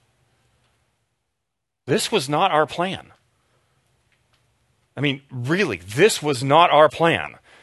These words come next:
Right? To, like, go out, neither my wife or I, this is not really us. Right? We like the security. We were ready to, like, go maybe take over another church. We were ready to stay at our old church.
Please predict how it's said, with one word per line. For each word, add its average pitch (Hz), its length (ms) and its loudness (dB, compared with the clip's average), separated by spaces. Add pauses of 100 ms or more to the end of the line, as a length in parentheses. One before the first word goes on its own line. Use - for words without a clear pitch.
(360)
Right? 127 320 -2 (380)
To, 147 140 4
like, 139 280 2
go 185 220 6
out, 196 240 6 (180)
neither 185 420 2
my 170 120 4
wife 196 380 2
or 202 200 6
I, 143 520 0 (260)
this 139 300 -2
is 156 140 -6
not 180 300 2
really 180 480 -2
us. - 680 0 (260)
Right? 139 300 -2 (460)
We 170 260 0
like 185 320 4
the 160 60 -14
security. 165 680 -2
We 131 220 -2
were 240 140 2
ready 190 200 4
to, 180 80 4
like, 143 180 4
go 175 300 0
maybe 170 300 0
take 180 180 -2
over 151 180 4
another 175 200 4
church. 214 380 0
We 180 80 4
were 170 60 2
ready 175 140 4
to 131 60 -10
stay 170 160 2
at 135 80 4
our 127 80 6
old 214 220 6
church. 220 400 2